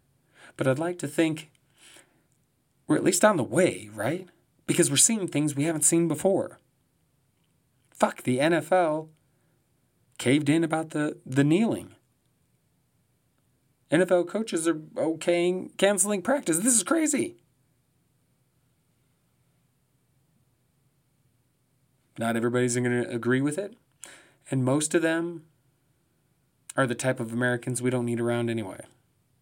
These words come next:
So make sure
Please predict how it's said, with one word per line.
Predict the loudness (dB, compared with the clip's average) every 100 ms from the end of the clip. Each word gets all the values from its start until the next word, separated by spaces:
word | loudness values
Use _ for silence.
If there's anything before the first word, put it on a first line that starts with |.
| _ _ _ _ _ _ _ _ _ _ _ _ _ _ _ _ _ _ _ _ _ _ _ _ _ _ _ -20 -20 -14
So | -4 0
make | 2 2
sure | 0 0 0